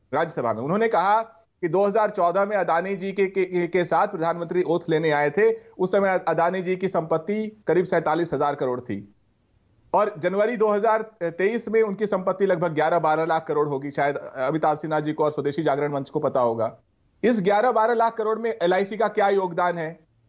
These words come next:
जहां की तीस हजार, तीस करोड़ भारतीयों का पैसा है और उनका इंश्योरेंस है?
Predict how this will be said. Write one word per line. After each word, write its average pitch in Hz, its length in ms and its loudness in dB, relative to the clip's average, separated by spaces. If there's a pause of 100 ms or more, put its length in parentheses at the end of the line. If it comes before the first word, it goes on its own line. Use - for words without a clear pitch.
(100)
जहां 190 160 0
की 220 100 -4
तीस 226 300 -2
हजार, 208 360 2
तीस 247 220 -4
करोड़ 214 360 2
भारतीयों 175 380 -2
का 196 100 0
पैसा 175 320 0
है 156 300 -4 (160)
और 175 120 2
उनका 180 180 0
इंश्योरेंस 175 480 0
है? 143 200 -2